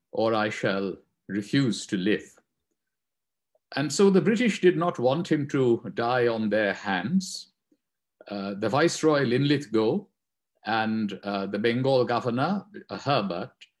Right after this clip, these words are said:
uh, decided that they would play what they called a cat and mouse policy with him. So they would release him, uh, let him go home,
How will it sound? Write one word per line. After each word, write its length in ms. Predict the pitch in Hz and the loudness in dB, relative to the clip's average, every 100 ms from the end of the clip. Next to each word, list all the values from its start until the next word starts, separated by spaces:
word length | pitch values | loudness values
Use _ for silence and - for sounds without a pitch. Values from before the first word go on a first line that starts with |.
| _ _ _ | _ _ _
uh, 160 | 107 104 | -14 -10
decided 880 | 113 143 - 165 175 180 170 147 - 120 | -6 -4 0 4 4 4 0 -4 -16 -8
that 240 | 127 123 - | -6 -6 -10
they 200 | 98 143 | -4 -2
would 280 | 139 123 - | -2 -4 -2
play 300 | 156 170 170 | 2 6 6
what 260 | 135 135 | 4 -2
they 80 | - | -6
called 560 | 113 139 131 139 143 110 - _ _ - | -4 0 2 2 -2 -4 -14 _ _ -10
a 160 | 104 | -8
cat 380 | 104 - 165 185 | -6 -2 -2 0
and 240 | 165 143 110 | 0 0 -2
mouse 460 | 117 131 135 - | 0 0 -4 -8
policy 540 | - 120 113 101 104 80 | -4 -2 -2 -4 -6 -6
with 220 | 87 - | -6 -8
him. 240 | - - - _ _ _ _ _ | -12 -14 -20 _ _ _ _ _
So 280 | - 147 139 | -4 -2 0
they 120 | 135 | -2
would 340 | 127 131 101 - _ _ _ _ _ _ _ - | 0 -2 -4 -12 _ _ _ _ _ _ _ -4
release 500 | 135 160 233 208 - | 0 2 2 0 0
him, 400 | 180 170 240 208 - _ | 2 2 0 -2 -10 _
uh, 360 | 113 113 107 - _ | -8 -6 -6 -8 _
let 200 | 123 143 | -8 -4
him 200 | 170 147 | -2 0
go 220 | 123 123 107 | 2 2 2
home, 580 | 123 131 156 208 208 | 2 2 4 2 0